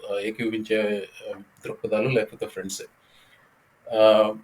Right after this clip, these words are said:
నేను యాక్చువల్‌గా మొదలుపెట్టిన కార్యక్రమం కూడా నేను రాజకీయంగా నాతో ఏకీభవించని నా మిత్రుడు, ఆ, రావు మూల్పూర్ గారితో చేశాను. అంటే వ్యక్తిగతంగా మా ఇద్దరికి ఎంత అవినాభావ సంబంధం ఉన్నా, ఎంత ఫ్రెండ్‌షిప్ ఉన్నా కానీ రాజకీయంగా ఆయన, ఆ, నార్త్ పోల్, నే-, నేను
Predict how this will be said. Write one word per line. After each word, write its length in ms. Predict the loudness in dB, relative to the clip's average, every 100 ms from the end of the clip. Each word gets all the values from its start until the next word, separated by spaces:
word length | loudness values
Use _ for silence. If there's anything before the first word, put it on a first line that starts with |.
| _ _ 2
నేను 200 | 6 8
యాక్చువల్‌గా 380 | 6 6 6 8
మొదలుపెట్టిన 440 | 8 8 4 4
కార్యక్రమం 440 | 4 4 2 -2 2
కూడా 260 | 2 2
నేను 280 | 0 -2 -4
రాజకీయంగా 580 | -4 -4 -2 -2 -2 -2
నాతో 340 | -2 -2 -2
ఏకీభవించని 1000 | -2 -4 -4 -2 -2 -2 -4 -6 -6 -6 -10
నా 140 | -8 -6
మిత్రుడు, 560 | -6 -6 -4 -4 -6 -14 -12
ఆ, 100 | -6 0
రావు 140 | 0
మూల్పూర్ 340 | 0 -2 -4
గారితో 300 | 0 0 -2 -14 -18
చేశాను. 500 | -18 -20 _ _ -8
అంటే 140 | -4 -4 -8 -16
వ్యక్తిగతంగా 600 | -10 -2 0 0 -2 -2
మా 140 | -2
ఇద్దరికి 400 | -2 -4 -6 -8
ఎంత 200 | -4 0 0 -4 -10 -8
అవినాభావ 420 | -2 2 4 2
సంబంధం 440 | 0 -4 -6 -6
ఉన్నా, 160 | -6 -8
ఎంత 200 | -8 -10
ఫ్రెండ్‌షిప్ 420 | -12 -12 -12 -10
ఉన్నా 160 | -8 -8
కానీ 280 | -10 -10
రాజకీయంగా 680 | -4 -4 -4 -8 -10 -8 -8
ఆయన, 320 | -8 -8 -12 -12 _ _ _ _ _ -8
ఆ, 220 | -6 -6 -6
నార్త్ 360 | -4 -4 0
పోల్, 260 | 2 2 0
నే-, 120 | -6 -8
నేను 360 | -6 -4 -4